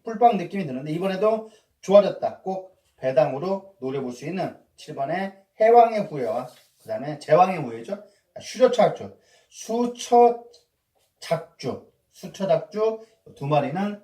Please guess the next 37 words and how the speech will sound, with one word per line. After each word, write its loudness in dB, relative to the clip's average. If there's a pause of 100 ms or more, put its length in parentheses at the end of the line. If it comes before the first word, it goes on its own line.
(100)
배당으로 -6
노려주십사 -8
말씀드립니다. -8 (360)
자, -6
일 0
번, 6 (180)
사 -4
번, 2
팔 0
번, 0
일 -4
번, -2
사 -6
번, -2
팔 -6
번에 -4 (180)
여기 -16
칠 -12
번, -4
십 -12
번, -14
아, -20 (500)
일 -10
번, -4 (460)
아, -14
일사팔에 0 (180)
칠 -8
번, -4
십 -12
번, -4 (140)
아, -20
정도만, -14 (160)
아, -20
강하게 -16
배당으로 -14
노려주십사 -16
말씀드립니다. -12